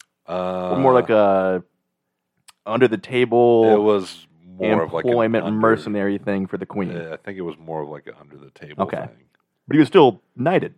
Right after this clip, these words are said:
Speaker 2: eventually.
Speaker 1: Yeah. So he, yeah, he was, uh, I think maybe he eventually became, he started out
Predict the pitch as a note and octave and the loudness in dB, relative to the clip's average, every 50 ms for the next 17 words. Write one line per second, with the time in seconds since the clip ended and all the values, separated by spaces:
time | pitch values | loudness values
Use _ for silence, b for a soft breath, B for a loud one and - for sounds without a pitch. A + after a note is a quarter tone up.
0 | _ _ - F#2+ G2+ G2+ F#2 - C2 D2 F2+ - _ _ _ _ - G2 G2+ F#2 | _ _ -8 -6 -4 -4 -4 -6 -10 -16 -18 -20 _ _ _ _ -4 0 0 0
1 | D#2+ - - - _ _ _ _ _ _ _ _ - F#2 F2 E2+ F2 F#2 F#2+ F#2 | 0 -2 -6 -16 _ _ _ _ _ _ _ _ -6 -4 -2 -2 -2 -4 -6 -8
2 | E2+ D#2 _ - F2 D#2 C2 - - - - F2+ F2+ F2 F2 F2 F2 E2 D#2+ D#2+ | -10 -12 _ -10 -8 -8 -8 -8 -12 -18 -14 -12 -10 -8 -8 -6 -8 -8 -8 -10
3 | E2 D#2+ D#2 D#2 D2+ D2+ D2+ - _ _ _ _ _ _ _ _ _ _ _ _ | -10 -10 -10 -10 -12 -16 -18 -20 _ _ _ _ _ _ _ _ _ _ _ _
4 | - G#2 B2+ C#3 - A#2 A2+ A2+ A2+ A#2+ A#2+ A#2 A#2 A#2+ A2 F2+ E2 F2+ G2 G#2 | -4 -2 -2 -2 -4 -6 -6 -4 -4 -4 -6 -6 -4 -4 -4 -4 -4 -8 -10 -10
5 | G#2 - B2 A#2+ A2+ A2 A2+ A2+ - A#2+ A#2 A#2 A2+ A2 _ _ _ _ _ G#2+ | -10 -10 -10 -10 -8 -10 -12 -14 -14 -16 -16 -16 -18 -20 _ _ _ _ _ -12
6 | G#2+ G#2 - - - - - C#3 C#3 C3+ A2+ G2 G2+ G2 F#2+ F#2 F2 D#2+ | -12 -12 -12 -16 -6 0 2 4 4 4 2 2 2 2 2 2 0 -2